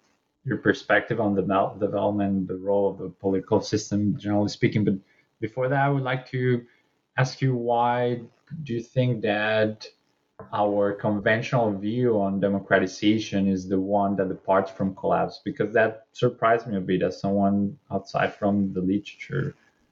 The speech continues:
um, that what you said had, like, made a lot of sense. It was, like, pretty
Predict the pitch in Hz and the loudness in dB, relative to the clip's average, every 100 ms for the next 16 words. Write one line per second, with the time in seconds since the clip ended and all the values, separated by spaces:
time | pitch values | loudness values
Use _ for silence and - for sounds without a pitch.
0 | _ _ - 90 87 87 87 87 90 - | _ _ -6 -2 2 2 2 0 -4 -10
1 | 98 95 87 87 87 90 98 98 101 104 | -4 0 2 2 0 0 0 2 0 0
2 | 120 117 123 - 104 98 95 90 139 - | 4 4 2 0 0 0 0 0 -2 -8
3 | _ _ _ _ _ _ _ _ _ _ | _ _ _ _ _ _ _ _ _ _
4 | - 98 - 107 156 143 - 101 110 - | -6 -4 -2 2 2 0 0 0 0 -4
5 | 101 98 98 101 92 - _ _ _ _ | -4 0 0 2 0 -4 _ _ _ _
6 | 104 104 101 101 | -2 0 2 2